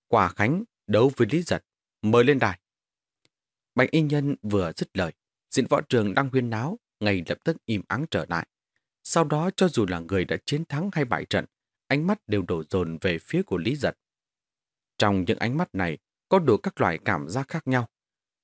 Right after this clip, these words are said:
Có điều những ánh mắt không có ý tốt, dĩ nhiên đã chiếm phần nhiều hơn. Xem ra, rất nhiều người đang mong chờ người lên đài đấy. Quả Khánh này, ta biết một chút,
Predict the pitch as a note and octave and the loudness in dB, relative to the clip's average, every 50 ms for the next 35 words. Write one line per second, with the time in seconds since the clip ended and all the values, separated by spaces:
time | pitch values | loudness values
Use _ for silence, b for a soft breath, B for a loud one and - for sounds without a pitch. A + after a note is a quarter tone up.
0 | _ - G3 F3 C#3+ C3+ B2+ B2 A#2+ B2 B2+ - - C3 D3 E3 F#3+ A3 - _ | _ 2 2 4 6 6 6 6 4 2 0 0 -2 -2 -2 0 -2 -2 -4 _
1 | _ _ - - - A2 G2 G2 F2+ - G#2+ - - C3+ C#3+ - - G#3 A#3 - | _ _ -10 -4 -2 -2 -2 -2 -2 -2 -2 0 0 -2 -2 0 0 0 0 -2
2 | _ _ _ _ _ - - - B2+ A#2 A#2+ G2+ G#2 G2+ G2 F#2 _ _ _ - | _ _ _ _ _ -6 0 2 2 2 2 2 2 2 0 -2 _ _ _ -2
3 | A2+ A#2 A2 - D#3 F3 G#3 - A#2 F#2 D#2+ - F2+ E2 - - - A#2+ A#2 - | 0 0 0 0 0 0 0 0 -2 -2 -2 -2 -4 -4 -4 -2 -2 -2 -2 -4
4 | _ _ _ _ _ _ _ _ _ _ _ _ _ _ _ _ _ _ - - | _ _ _ _ _ _ _ _ _ _ _ _ _ _ _ _ _ _ -6 -2
5 | - G#2+ F#2 F2 D#2 - F#2 F2 F2 F2 E2 - _ _ _ _ _ - - G3 | 0 0 0 0 0 0 0 0 0 0 -2 -4 _ _ _ _ _ 0 2 2
6 | F#3+ - B2 G2+ F#2+ F#2 G#2 G#2 - D3+ D#3 D3 D3 D3+ D3+ D3 C3 - G2+ F2+ | 2 2 2 0 2 2 2 2 2 2 0 2 0 0 0 0 0 -2 -2 -2
7 | D#2+ D#2 - G2 G2+ F#2+ F2 F2 F#2+ E2 D#2+ F2 D#2 C#2+ - - A#2 D#3+ G3 - | -2 -2 0 0 2 2 2 2 0 0 0 -2 -4 -4 -2 0 0 0 0 -4
8 | _ _ _ _ _ _ _ _ _ _ _ _ _ _ _ - G#2+ F#2+ - - | _ _ _ _ _ _ _ _ _ _ _ _ _ _ _ 2 2 2 4 2
9 | C3+ D3 A#2 F#2 E2 D#2+ D2+ - _ _ _ _ _ - G2+ G2 G#2 C#3+ D#3+ - | 0 2 2 0 -2 -2 -4 -6 _ _ _ _ _ 0 0 2 2 2 0 0
10 | - E2 - - - E3+ G3 G#3+ | -2 -4 -4 -2 -2 0 0 -2